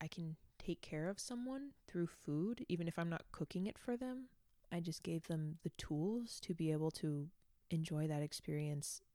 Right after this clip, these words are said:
themselves. It's really very cool. And sometimes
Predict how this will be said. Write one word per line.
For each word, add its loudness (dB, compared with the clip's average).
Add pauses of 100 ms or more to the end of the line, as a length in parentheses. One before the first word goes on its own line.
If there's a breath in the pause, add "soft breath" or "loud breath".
themselves. -2 (540 soft breath)
It's 0
really 6
very 6
cool. 0 (300)
And 4
sometimes 2